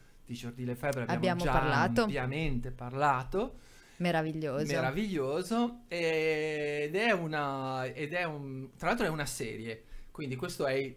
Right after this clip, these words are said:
Speaker 1: che vi stiamo facendo vedere è il primo di una serie di
Speaker 2: Ok.
Speaker 1: albi, perché in Francia c'è questa abitudine che se un albo va bene poi si
Speaker 2: Fanno gli
Speaker 1: continua
Speaker 2: altri.
Speaker 1: e se ne
Speaker 2: Mhm.
Speaker 1: fanno degli altri.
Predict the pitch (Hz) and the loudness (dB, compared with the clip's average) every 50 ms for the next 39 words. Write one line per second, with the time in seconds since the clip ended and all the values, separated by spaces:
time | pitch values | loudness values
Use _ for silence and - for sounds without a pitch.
0 | - - - - 139 131 139 127 - - 127 123 127 123 127 123 - 147 143 143 | -12 -12 -10 -8 -8 -6 -6 -6 -6 -6 -6 -6 -6 -8 -8 -8 -8 -6 -6 -4
1 | 143 143 147 160 143 127 127 127 127 147 - - - 156 - - 143 123 123 123 | -4 -2 -2 0 2 2 2 2 0 -2 -4 -2 0 2 2 2 2 0 -2 -2
2 | 117 120 120 120 117 - - 117 113 120 117 233 233 117 101 - 175 - 156 226 | 0 -2 -2 -2 -4 -6 -6 -6 -4 -2 -2 0 0 0 2 2 0 0 0 0
3 | 233 160 127 120 131 123 120 120 - - 135 143 151 151 - 147 123 123 - 127 | 2 2 2 2 2 0 0 0 -2 -2 -2 -2 -2 -4 -6 -6 -6 -8 -8 -10
4 | 123 - 123 127 - 123 120 123 123 - 156 151 131 123 113 113 123 123 123 - | -10 -10 -10 -8 -8 -8 -8 -8 -4 -2 -2 0 0 -2 -4 -4 -6 -8 -8 -8
5 | 110 113 123 127 143 131 127 123 120 120 120 135 139 127 117 113 117 - 127 123 | -6 -4 -2 -2 -2 -2 -2 -4 -4 -4 -4 -4 -4 -4 -4 -6 -8 -8 -6 -6
6 | 120 117 - - 120 - 180 170 165 165 160 156 151 139 131 - - - - - | -6 -6 -8 -10 -10 -6 -6 -4 -4 -2 -4 -4 -4 -4 -4 -4 -4 -4 -4 -4
7 | 190 190 180 196 185 180 175 208 226 262 240 240 247 233 220 170 117 - - - | -4 -6 -6 -4 -4 -2 -2 -2 -2 -2 -2 -2 -4 -4 -2 -2 -4 -4 -6 -6
8 | - 214 262 | -8 -8 -8